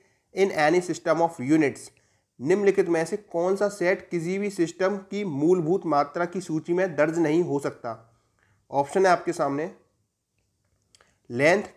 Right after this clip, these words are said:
टाइम, वेलोसिटी, लंबाई, समय और वेग, लेंथ, mass and velocity, लंबाई, द्रव्यमान और वेग, mass,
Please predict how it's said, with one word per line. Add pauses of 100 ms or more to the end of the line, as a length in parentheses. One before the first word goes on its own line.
टाइम,
वेलोसिटी, (120)
लंबाई,
समय
और
वेग, (480)
लेंथ,
mass
and
velocity, (220)
लंबाई,
द्रव्यमान
और
वेग, (420)
mass,